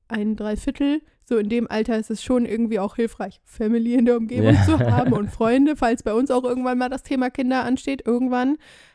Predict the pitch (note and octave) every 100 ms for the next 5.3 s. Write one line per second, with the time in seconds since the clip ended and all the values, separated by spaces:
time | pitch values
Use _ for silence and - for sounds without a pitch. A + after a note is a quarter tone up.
0 | _ A#3+ A#3 A#3 A3+ A3 _ _ _ _
1 | _ _ _ _ _ - B3+ B3 A3 B3+
2 | G#3 A3 A3+ A#3 - A3 A#3 A3+ A3 G#3+
3 | A3 G#3 G3+ G3+ F#3+ - A#3+ A#3+ A#3+ A3
4 | G3 G3 - G3 G#3 A#3 C#4 C#4 B3+ -
5 | B3+ B3